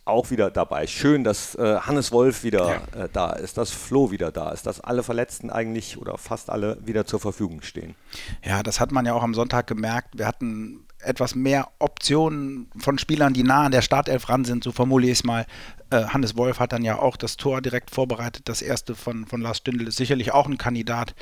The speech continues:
Speaker 2: Und es gab ja auch für Markus Thuram, ga-, äh, hat der Trainer ja auch angekündigt bei der P K, da gibt's ja auch Hoffnung.
Speaker 1: Ja, ganz genau. Tikus hat nämlich wieder mittrainiert und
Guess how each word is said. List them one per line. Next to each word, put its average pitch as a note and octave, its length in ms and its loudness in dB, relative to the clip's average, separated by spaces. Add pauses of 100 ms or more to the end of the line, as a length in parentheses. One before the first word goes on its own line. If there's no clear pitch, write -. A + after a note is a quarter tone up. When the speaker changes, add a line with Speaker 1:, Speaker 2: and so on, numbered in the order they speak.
(360)
Speaker 2:
Und B2+ 220 2
es A#2 140 -6
gab A#2+ 220 2
ja A2 100 0
auch B2 300 -4 (120)
für B2 200 0
Markus A2+ 320 0
Thuram, A2+ 500 0
ga-, A2+ 220 -4
äh, A2+ 80 0
hat G#2+ 160 2
der A2 100 -6
Trainer A#2 240 2
ja G#2+ 80 0
auch G#2+ 160 0
angekündigt A2+ 460 -2
bei G#2 80 -2
der G2 80 -2
P G2 100 -8
K, G#2 200 -2
da G#2 80 -4
gibt's G#2 180 -6
ja F2+ 40 -2
auch - 140 -4
Hoffnung. G2 360 -4 (100)
Speaker 1:
Ja, C3 240 4
ganz C#3+ 180 -2
genau. E3 440 2
Tikus F#3+ 400 -2
hat E3+ 180 0
nämlich D#3 680 -2
wieder A2+ 420 2
mittrainiert A3 1000 2
und F3 560 0